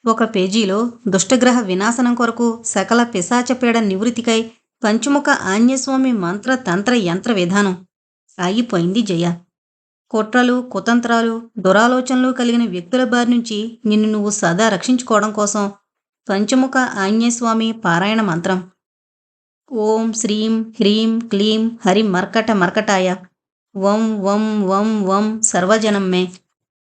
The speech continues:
వశ్యాకర్షణం కురు కురు వశౌట్ స్వాహ. రక్షమాం శత్రుభయ వినాశనం రక్షమాం. చదువుకుంది జయ. అదే క్షణంలో దీక్షితులు మెల్లగా ఆమె చేతి మీద చేయి వేసి నొక్కాడు.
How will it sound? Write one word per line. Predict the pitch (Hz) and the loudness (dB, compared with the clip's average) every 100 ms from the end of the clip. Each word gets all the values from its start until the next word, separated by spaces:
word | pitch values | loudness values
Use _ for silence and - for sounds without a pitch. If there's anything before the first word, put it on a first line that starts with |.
| _ _ _ _ | _ _ _ _
వశ్యాకర్షణం | 208 196 202 247 254 254 233 240 233 233 233 - | 0 0 2 0 0 -2 -2 0 0 0 -4 -2
కురు | 254 | 0
కురు | 254 240 226 233 233 185 | 0 0 0 -2 -6 0
వశౌట్ | 185 247 247 247 | 0 2 0 -2
స్వాహ. | - 180 180 185 180 - _ _ _ _ - | -2 -2 0 0 -2 -10 _ _ _ _ -4
రక్షమాం | 185 185 247 233 240 262 | -2 0 0 2 2 2
శత్రుభయ | 254 208 202 240 226 247 | -2 -4 -4 -2 2 0
వినాశనం | 226 185 214 233 233 226 220 - | 0 -2 -2 -2 0 -2 -4 -4
రక్షమాం. | 170 - 208 208 185 - _ _ _ - 202 | -4 0 2 2 0 -8 _ _ _ -6 -2
చదువుకుంది | 180 196 190 185 | 0 0 0 0
జయ. | 226 175 175 175 - _ _ _ _ _ _ 214 | 2 2 2 0 -8 _ _ _ _ _ _ -6
అదే | 196 208 254 | -2 0 -2
క్షణంలో | 254 240 233 180 208 | 0 0 0 -2 -2
దీక్షితులు | 233 190 214 214 240 240 | -4 -6 -6 -4 0 2
మెల్లగా | 226 185 190 208 220 220 - | 2 2 0 0 0 -2 -2
ఆమె | 214 208 | 0 0
చేతి | 208 180 180 220 | 0 -2 0 0
మీద | 220 | 0
చేయి | 220 220 185 170 | 0 -2 0 2
వేసి | 214 247 208 | 2 2 0
నొక్కాడు. | 160 180 180 | 0 0 0